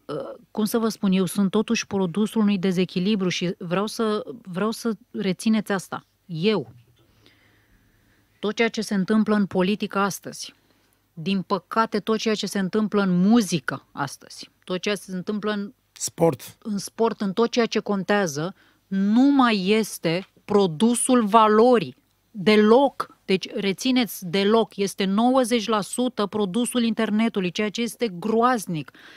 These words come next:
Speaker 1: Uh, și, uh, nu știu, sper și-mi doresc ca măcar generația fetițelor mele, care nu au telefon, care nu stau pe net, care et cetera,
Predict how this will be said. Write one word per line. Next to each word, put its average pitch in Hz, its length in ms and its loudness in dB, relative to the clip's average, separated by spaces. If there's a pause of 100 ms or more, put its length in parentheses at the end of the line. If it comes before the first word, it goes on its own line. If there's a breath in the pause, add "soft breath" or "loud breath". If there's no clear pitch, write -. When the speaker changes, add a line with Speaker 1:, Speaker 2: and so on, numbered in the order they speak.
(160 loud breath)
Speaker 1:
Uh, 220 240 -4
și, 208 240 -2 (420 loud breath)
uh, 320 140 -14 (400)
nu 226 300 0
știu, 196 240 -4
sper 233 680 -2 (800)
și-mi 190 320 -4
doresc 185 640 -2 (180)
ca 180 380 0 (720)
măcar 180 420 0
generația 180 440 0
fetițelor 180 520 -2
mele, 196 500 -2
care 160 280 -4
nu 180 140 0
au 214 120 2
telefon, 175 580 -2
care 147 480 -10
nu 156 180 -4
stau 180 280 0
pe 175 160 0
net, 160 280 -2
care 147 260 -6
et 151 120 -8
cetera, 180 460 -2